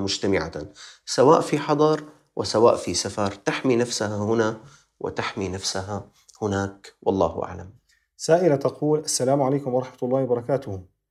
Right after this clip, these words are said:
Speaker 2: أنا فتاة أصلي وأصوم وأحفظ القرآن وعندي مجلس علم، لكني أحب أن أسمع الأغاني كثيرًا، حتى أنني عاهدت نفسي ألا أستمع إليها بعد الآن. أحيانًا في وسائل النقل أستمع إليها،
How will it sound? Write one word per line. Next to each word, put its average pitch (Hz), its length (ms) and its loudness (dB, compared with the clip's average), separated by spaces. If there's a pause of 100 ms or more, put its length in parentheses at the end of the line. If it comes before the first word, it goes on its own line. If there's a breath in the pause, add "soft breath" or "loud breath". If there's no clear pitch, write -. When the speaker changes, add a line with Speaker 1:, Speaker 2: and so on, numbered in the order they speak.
(320)
Speaker 2:
أنا 151 140 2
فتاة 151 560 -2
أصلي 151 320 0
وأصوم 117 580 -2
وأحفظ 117 420 -4
القرآن 113 500 -6 (140)
وعندي 131 440 -6
مجلس 127 380 -6
علم، 113 360 -4 (380 soft breath)
لكني 143 460 0
أحب 147 280 -4
أن 123 200 -2
أسمع - 340 -4
الأغاني 120 460 -2
كثيرًا، 110 480 -6
حتى - 340 -10
أنني 117 640 -4
عاهدت 113 460 -6
نفسي 135 400 -6
ألا 131 460 -4
أستمع 135 500 -4
إليها 117 520 -8 (520 soft breath)
بعد 139 220 2
الآن. 107 360 -2 (800)
أحيانًا 170 500 4
في 147 140 -2
وسائل 147 360 4
النقل 135 540 0 (280)
أستمع 151 400 2
إليها، 120 500 0